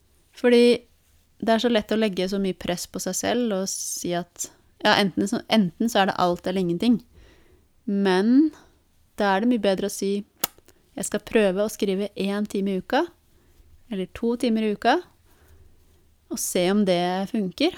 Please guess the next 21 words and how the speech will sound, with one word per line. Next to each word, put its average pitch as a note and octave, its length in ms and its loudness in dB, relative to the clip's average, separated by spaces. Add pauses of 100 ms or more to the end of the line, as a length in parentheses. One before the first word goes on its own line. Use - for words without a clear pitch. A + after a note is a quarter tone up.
Og A#3 100 -4
hvis A3 120 -8
det G#3+ 120 -8
funker, A#3+ 480 0
og A3+ 120 2
man G#3+ 120 0
har G#3 80 -4
lyst G#3+ 160 -6
til G#3+ 60 -4
å - 40 -8
skrive G3+ 260 -2
mer, A3+ 280 0
så C#4 180 0
gjør G3 260 2
det, A#3+ 100 4 (140)
men A3+ 220 2
ikke A3+ 180 0
la F#3 200 2
det F#3+ 100 -2
bli F#3+ 200 -2
sånn, F3 280 -2